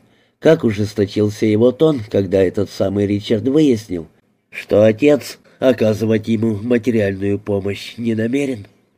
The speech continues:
Что ж, можно предположить, что эти письма и впрямь содержат полезную информацию.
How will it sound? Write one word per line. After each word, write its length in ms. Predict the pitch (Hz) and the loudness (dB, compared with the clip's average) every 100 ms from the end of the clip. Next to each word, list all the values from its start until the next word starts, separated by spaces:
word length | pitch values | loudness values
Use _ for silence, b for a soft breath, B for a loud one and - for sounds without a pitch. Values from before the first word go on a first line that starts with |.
| _ _ _ _ | _ _ _ _
Что 380 | - - 127 131 | -14 2 6 6
ж, 200 | 110 - | 4 -6
можно 460 | 104 107 113 107 117 | -4 2 2 2 0
предположить, 760 | 117 117 110 120 131 127 156 | 2 0 2 4 4 4 0
что 160 | 104 113 | 0 0
эти 280 | 104 98 104 | 2 0 -4
письма 420 | 107 110 - 113 | -2 -4 -2 -2
и 200 | 110 131 | 0 0
впрямь 360 | 120 147 160 117 | 2 2 2 0
содержат 600 | - 98 98 95 107 107 | -4 0 0 0 -6 -4
полезную 560 | 98 95 95 101 101 | -4 -4 -6 -4 -4
информацию. 760 | 110 101 120 135 139 - 92 | -6 -4 -2 -2 -2 -6 -12